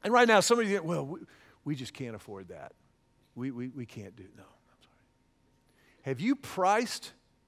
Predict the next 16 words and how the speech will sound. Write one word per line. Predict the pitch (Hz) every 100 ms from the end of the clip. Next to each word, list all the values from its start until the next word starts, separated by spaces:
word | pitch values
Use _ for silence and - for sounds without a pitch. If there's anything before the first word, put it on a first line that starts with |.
| _ _ _ _ -
the |
fee | 139 - 196 208 220 226 - _ _
for | - 156
marriage | 127 147 190 185
counselors | - 202 196 - 214
and | 175 151
therapists | 175 202 214 190
lately? | 226 233 240 240 - - - - - - - -
It's | 262 -
a | 185
minimum | 175 190 247 302 233 170
hundred | 143 214 240 214
and | 190
fifty | - 233 - 208
an | 165
hour. | 196 220 151